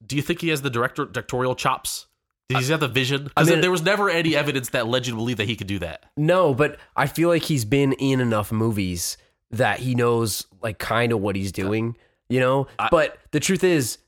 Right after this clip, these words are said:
Speaker 2: and we've said this before,
Speaker 1: Yeah.
Speaker 2: he doesn't really do anything, does he?
Speaker 1: No, he doesn't.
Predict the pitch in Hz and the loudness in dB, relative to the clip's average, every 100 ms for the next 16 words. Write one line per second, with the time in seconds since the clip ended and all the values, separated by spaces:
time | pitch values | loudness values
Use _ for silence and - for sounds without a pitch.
0 | _ 127 139 151 170 131 117 147 117 92 | _ -2 -2 0 0 0 -4 -2 0 -2
1 | 113 95 92 190 320 185 185 147 98 120 | -2 -4 -2 -2 0 2 2 0 0 0
2 | 147 123 90 98 101 113 80 73 135 180 | 0 0 -2 -2 0 -2 -4 -4 0 2
3 | 190 143 151 135 90 | 2 2 0 0 -4